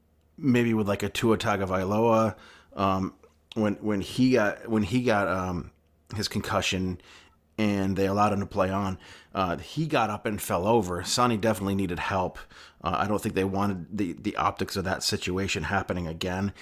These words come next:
He needed to come out as, as soon as, as the trainer came out. Um, so, I mean, our attacking options are limited. Um, the fact that they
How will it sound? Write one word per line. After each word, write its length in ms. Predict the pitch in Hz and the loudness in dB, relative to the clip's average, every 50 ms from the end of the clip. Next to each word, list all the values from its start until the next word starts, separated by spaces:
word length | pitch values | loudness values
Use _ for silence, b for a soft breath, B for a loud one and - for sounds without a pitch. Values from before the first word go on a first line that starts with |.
| B B B | B B B
He 200 | B - 131 123 | B -2 0 2
needed 200 | 113 117 107 104 | 2 2 2 0
to 60 | 104 98 | -2 -4
come 240 | - - 98 90 | -2 -4 -2 0
out 200 | 92 92 90 82 | 0 0 0 -2
as, 200 | 87 - - - - | -2 -2 -2 -2 -2
as 200 | - 101 98 - | -2 -2 0 0
soon 320 | - - - 110 104 98 | 2 2 2 0 0 -2
as, 320 | 92 92 92 - - - - _ _ | -2 -4 -2 -2 -4 -4 -4 _ _
as 420 | - 98 - - 92 95 90 82 80 | -4 -4 -4 -4 -4 -4 -4 -4 -6
the 80 | 85 | -8
trainer 320 | 85 - - 98 92 85 82 | -6 -4 -4 -2 -2 -4 -4
came 240 | - - 87 78 82 | -6 -6 -4 -2 -2
out. 220 | 78 71 - - B B B B B B B B B B B _ _ | -2 -2 -4 -8 B B B B B B B B B B B _ _
Um, 260 | 104 101 98 92 90 | 0 2 2 2 2
so, 300 | 80 - - 117 107 - - - | 0 -2 0 0 -2 -2 -2 -2
I 60 | 120 | 0
mean, 260 | 123 123 120 120 110 B B B B B _ | 2 4 4 2 0 B B B B B _
our 80 | - 113 | 0 0
attacking 480 | 113 - - - 120 113 - 123 117 82 | 0 0 -2 -4 -4 -4 -4 -4 -2 -2
options 420 | 92 101 98 - - 107 98 90 | -2 -2 -2 -2 -2 -2 -2 -2
are 540 | - - 87 92 90 87 87 82 87 - b b b b b - | -2 0 0 0 2 0 0 0 -2 -4 b b b b b -2
limited. 640 | 104 110 107 107 104 - - 110 98 95 90 87 B B B B B B _ - | 0 2 2 2 2 0 0 0 0 0 -2 -8 B B B B B B _ -2
Um, 380 | 104 98 95 95 92 92 95 b b b b b b b b b b _ _ _ - | -2 0 0 -2 -2 -6 -8 b b b b b b b b b b _ _ _ -10
the 80 | - 107 | -8 -8
fact 580 | - - - - 123 120 127 - - - 113 | -8 -4 -2 0 0 0 -2 -4 -8 -6 -2
that 320 | 113 110 101 98 - - - | 0 2 2 0 -2 -4 -8
they 580 | - 95 95 90 87 82 82 82 80 82 85 | -6 -4 -2 0 0 0 0 -2 -4 -4 -8